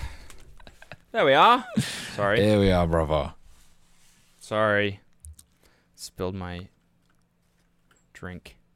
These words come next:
Speaker 2: I've, I've, I dabbled in the H three drama.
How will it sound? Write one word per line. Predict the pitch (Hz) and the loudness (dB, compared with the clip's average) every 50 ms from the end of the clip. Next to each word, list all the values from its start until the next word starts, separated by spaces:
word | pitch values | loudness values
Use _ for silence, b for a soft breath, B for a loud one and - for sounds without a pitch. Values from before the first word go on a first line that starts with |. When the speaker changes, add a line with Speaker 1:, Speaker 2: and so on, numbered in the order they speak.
| _ _ _ _ _ _ _ | _ _ _ _ _ _ _
Speaker 2:
I've, | - 117 139 160 143 131 - - - _ _ _ _ _ _ _ _ _ _ _ _ _ _ _ - - _ _ _ _ _ _ _ _ _ _ _ _ _ _ _ _ _ _ | 0 0 0 0 -2 -4 -12 -20 -20 _ _ _ _ _ _ _ _ _ _ _ _ _ _ _ -20 -20 _ _ _ _ _ _ _ _ _ _ _ _ _ _ _ _ _ _
I've, | - 71 104 117 - | -2 0 0 0 2
I | - 113 113 | 2 0 2
dabbled | 101 92 123 131 139 139 135 135 131 127 - - - - _ _ _ _ _ | 2 2 2 2 2 2 2 0 0 0 -4 -12 -20 -20 _ _ _ _ _
in | 110 110 113 110 104 | -2 0 2 4 4
the | 101 104 104 98 - - - | 4 4 2 2 0 0 0
H | 107 110 110 - - | 0 0 0 -2 -2
three | - 117 113 110 107 | 0 2 2 2 2
drama. | 95 101 104 104 101 104 107 110 113 | 2 0 2 2 2 2 2 0 -2